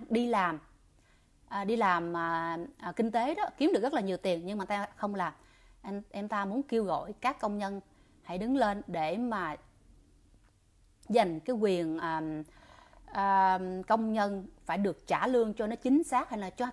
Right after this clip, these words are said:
cao hơn, cho nó đúng với cái mức lương của họ được hưởng. Và khi mà các bạn đi làm như vậy đó, các bạn ngoài những cái quyền lợi về hưu trí đó, các bạn còn có những cái quyền lợi khác nữa mà mình sẽ xin tóm tắt ở đây.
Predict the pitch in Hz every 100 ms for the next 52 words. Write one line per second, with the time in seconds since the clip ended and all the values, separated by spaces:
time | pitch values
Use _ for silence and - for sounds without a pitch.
0 | - 208 208 208 202 208 208 214 240 427
1 | 427 233 240 285 302 226 214 202 214 180
2 | 170 175 - 170 247 381 - - - -
3 | - - - 208 - 277 254 208 285 294
4 | 175 202 247 220 190 240 175 160 247 -
5 | - 302 - 165 190 185 202 196 180 202
6 | 294 233 190 175 160 170 214 202 180 247
7 | 247 262 285 381 403 302 190 185 208 196
8 | 196 311 233 208 285 214 170 170 - 359
9 | 220 202 254 196 175 165 214 240 240 277
10 | 359 359 240 226